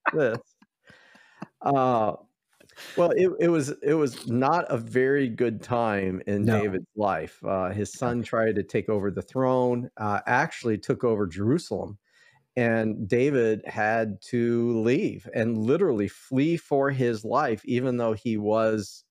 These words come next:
Speaker 1: you know, the king, uh, God's chosen king. And so, uh, y-, gosh, I can't remember exactly. It, it was probably the, uh,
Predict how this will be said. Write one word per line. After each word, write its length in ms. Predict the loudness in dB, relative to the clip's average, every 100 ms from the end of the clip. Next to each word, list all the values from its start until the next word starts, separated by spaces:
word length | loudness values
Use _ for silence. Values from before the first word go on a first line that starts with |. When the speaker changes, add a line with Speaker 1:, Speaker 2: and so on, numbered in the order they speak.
| -4
Speaker 1:
you 80 | -2
know, 240 | 0 -4 _ -8
the 100 | -4
king, 360 | 0 -2 -4 -16 _ -4
uh, 340 | -2 -2 -2
God's 600 | -4 -2 0 0 -2 -10 -8
chosen 480 | 0 0 0 -4 -6
king. 400 | -6 -8 -8 -16 _ _ _ _ _ _ _ _ _ _ 2
And 240 | 2 2
so, 460 | 0 4 4 4 2
uh, 540 | 2 4 2 0 -4 -14 _ _ _ -20
y-, 120 | -20 -20 _ _ _ _ _ _ _
gosh, 240 | -6 -4 -4
I 40 |
can't 220 | -4 -2 0
remember 320 | 2 2 0
exactly. 600 | 0 0 0 -2 0 0
It, 200 | -2 -2
it 80 | -2
was 100 | -2
probably 260 | -2 0 2
the, 160 | 0 -4 _ _ _ -2
uh, 320 | 0 -2